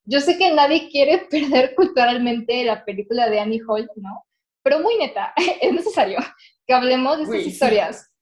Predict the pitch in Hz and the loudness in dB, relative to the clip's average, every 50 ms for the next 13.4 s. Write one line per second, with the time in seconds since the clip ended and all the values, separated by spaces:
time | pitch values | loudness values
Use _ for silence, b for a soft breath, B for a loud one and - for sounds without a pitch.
0 | _ _ _ _ _ 294 277 254 247 226 226 254 285 - 247 233 - - 220 415 | _ _ _ _ _ -2 0 0 0 0 0 0 0 2 2 2 2 2 0 0
1 | 320 269 254 262 - 311 277 277 285 208 175 156 135 123 - 175 254 240 269 349 | 0 0 0 0 2 2 2 2 2 0 0 -2 -2 -2 -2 -2 0 2 2 2
2 | 311 285 269 359 349 330 311 - - - 392 339 311 269 202 180 165 156 147 - | 4 4 4 4 4 4 2 2 0 0 2 2 2 2 2 0 0 -2 -2 -4
3 | - 311 320 359 440 480 381 349 285 262 302 349 - - 320 294 - - 349 302 | -4 -4 0 2 2 2 2 0 0 0 -2 -2 -2 -4 -4 -4 -4 -6 -6 -4
4 | 302 311 302 320 349 370 403 415 415 - 370 370 349 359 339 - _ - 320 330 | -2 -4 -4 -4 -6 -6 -6 -8 -8 -8 -6 -6 -4 -4 -6 -6 _ 0 0 0
5 | 330 339 320 320 - 302 294 269 - - - - _ B B B B B B B | 0 -2 -2 0 0 0 2 0 -2 -6 -10 -14 _ B B B B B B B
6 | B B _ _ _ _ _ - - _ _ _ _ _ _ _ _ _ _ _ | B B _ _ _ _ _ -20 -20 _ _ _ _ _ _ _ _ _ _ _
7 | - 226 - - 339 370 320 294 269 - 320 320 359 392 480 - - 302 285 262 | -10 -10 -2 0 0 0 0 -2 -2 0 0 0 2 0 -2 -4 -2 -2 0 0
8 | 285 277 - - 247 233 226 233 247 247 233 214 202 196 196 196 196 - - 262 | 0 0 -2 0 2 2 2 2 0 0 -2 -2 -2 -4 -4 -6 -6 -6 -6 -6
9 | 247 269 302 339 - - 233 226 214 220 214 208 - - _ - 208 196 196 190 | -4 -4 -4 -6 -6 -6 -6 -2 -2 0 -2 -2 -4 -8 _ -10 -8 -6 -8 -8
10 | 196 180 190 226 - - - - 311 - - - 233 220 220 214 220 247 269 269 | -8 -8 -8 -10 -10 -8 -8 -6 -6 -6 -6 -6 -4 -4 -4 -4 -2 -4 -4 -2
11 | 254 233 208 196 196 185 - _ _ _ _ _ _ _ _ _ _ _ _ _ | -2 0 0 0 -2 -6 -12 _ _ _ _ _ _ _ _ _ _ _ _ _
12 | _ _ _ _ _ _ _ _ _ _ _ - 254 240 240 240 226 - - 202 | _ _ _ _ _ _ _ _ _ _ _ 0 0 2 2 0 -2 -4 -6 -8
13 | 180 160 170 226 233 - - - | -8 -8 -8 -10 -12 -14 -16 -18